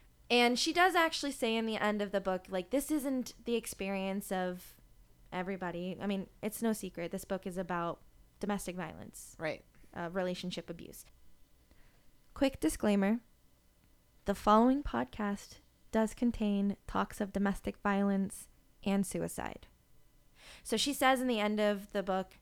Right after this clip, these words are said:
Speaker 1: that she understands that this isn't everybody's story, that this isn't how it always goes, that it doesn't always end up,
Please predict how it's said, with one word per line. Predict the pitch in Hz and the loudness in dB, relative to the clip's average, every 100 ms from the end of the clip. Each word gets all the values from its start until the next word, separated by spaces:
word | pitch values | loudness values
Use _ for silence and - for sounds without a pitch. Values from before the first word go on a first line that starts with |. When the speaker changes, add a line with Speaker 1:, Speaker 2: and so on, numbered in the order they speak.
| 190 | 2
Speaker 1:
that | 220 196 190 - | 6 8 6 -2
she | - 285 | -4 0
understands | 285 277 - 214 208 | 2 0 0 -2 0
that | 202 190 | -2 -2
this | 202 - | -4 -2
isn't | 196 196 190 - | -4 -4 -6 -2
everybody's | 185 190 185 175 - | 0 0 -2 -2 -4
story, | - 180 156 170 | -4 -4 -4 -6
that | 190 175 | -4 -4
this | - 196 | -4 -4
isn't | 214 208 196 | -4 -4 -4
how | 208 190 | 0 0
it | |
always | - 190 196 185 | 2 0 0 -4
goes, | 185 180 180 | -4 -4 -4
that | 190 | -4
it | 185 | -2
doesn't | 202 214 | -2 0
always | 214 214 - | 0 -2 -2
end | 185 185 | -4 -2
up, | 185 180 | -2 -2